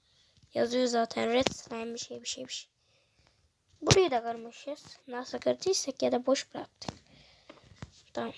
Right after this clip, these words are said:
Şimdi artı işaretimiz şöyle biraz büyük olsun. Değil mi arkadaşlar? Şöyle şu kadar bir şey yaptım. Şöyle.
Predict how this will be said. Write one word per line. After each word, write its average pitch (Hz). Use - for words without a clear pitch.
Şimdi 285
artı -
işaretimiz 262
şöyle 240
biraz 233
büyük 247
olsun. 262
Değil 262
mi 269
arkadaşlar? 240
Şöyle 247
şu -
kadar -
bir -
şey 247
yaptım. 240
Şöyle. 240